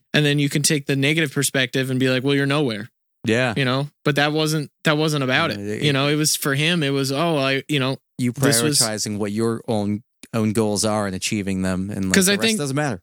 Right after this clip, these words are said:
Speaker 1: I think that's what probably got them to the long, the long haul
Speaker 2: Yeah.
Speaker 1: and, and being able to do things
Speaker 2: Mm-hmm.
Speaker 1: because it wasn't them starting a band going, "Oh, I'm gonna go play for forty thousand people," which
Speaker 2: Mm-hmm.
Speaker 1: I'm pretty sure they just did.
Speaker 2: Mm-hmm.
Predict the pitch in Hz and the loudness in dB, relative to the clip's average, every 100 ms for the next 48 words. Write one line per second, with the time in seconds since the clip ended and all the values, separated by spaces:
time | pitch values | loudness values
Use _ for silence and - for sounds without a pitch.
0 | _ - 220 269 233 226 190 202 151 196 | _ 0 2 2 0 0 0 -2 -2 -2
1 | 196 180 147 147 180 143 143 143 131 127 | 0 0 0 0 -2 -2 -2 -2 0 0
2 | 131 127 120 - _ - 135 135 131 131 | 0 -2 -4 -10 _ 0 2 2 0 0
3 | 127 120 117 - 117 143 160 151 143 147 | 0 0 -4 -4 0 2 2 0 2 2
4 | 147 143 139 127 139 180 139 135 131 131 | 0 -2 -2 0 0 0 0 0 0 0
5 | 151 139 - - 160 151 165 175 160 170 | 0 0 -2 0 0 0 0 0 -2 0
6 | 156 160 170 - 165 151 139 143 151 147 | 2 4 2 0 -2 -4 -2 0 0 -2
7 | 143 139 135 127 120 _ _ _ _ _ | -2 0 0 -2 -6 _ _ _ _ _
8 | - 185 175 185 180 165 160 156 - 175 | 2 4 4 2 2 2 0 0 -2 0
9 | 170 175 165 147 175 165 156 160 151 147 | 0 0 -2 -2 0 2 2 0 0 -2
10 | 139 127 165 175 139 139 131 101 92 139 | -2 0 0 2 0 0 0 -2 -2 -4
11 | - 165 151 160 156 143 147 127 135 156 | 0 2 4 2 0 0 -2 0 0 0
12 | 135 135 107 104 113 | -2 -4 -4 -2 -2